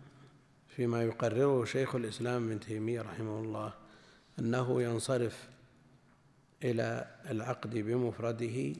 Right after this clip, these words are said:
وإلى الوطء بمفرده، ومن باب أولى الجمع بينهما. فإذا نهي عن النكاح "ولا تنكحوا ما نكح آباؤكم"، لا يجوز العقد بمفرده ولو لم يطأ، كما أنه لا يجوز الوطء من باب أولى.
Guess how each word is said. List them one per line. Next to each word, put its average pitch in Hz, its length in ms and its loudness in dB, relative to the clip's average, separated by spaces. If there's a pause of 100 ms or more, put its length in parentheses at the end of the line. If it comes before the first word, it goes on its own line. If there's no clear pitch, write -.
(160)
وإلى 120 260 0
الوطء 123 400 0
بمفرده، 110 600 -2 (680)
ومن 123 280 4
باب 110 240 2
أولى 123 640 4
الجمع 123 380 2
بينهما. 107 640 0 (600)
فإذا 120 400 2
نهي 139 280 6
عن 120 220 2
النكاح 110 600 -2
"ولا 110 160 -4
تنكحوا 113 440 0
ما 110 180 0
نكح 117 320 -2
آباؤكم"، 110 920 2 (600)
لا 190 200 8
يجوز 143 260 8
العقد 127 360 4
بمفرده 110 520 0 (180)
ولو 156 200 8
لم 123 200 6
يطأ، - 260 -6 (560)
كما 123 240 0
أنه 120 240 2
لا 135 160 6
يجوز 117 220 2
الوطء 117 320 -2
من 120 120 -4
باب 110 200 -4
أولى. 101 400 -12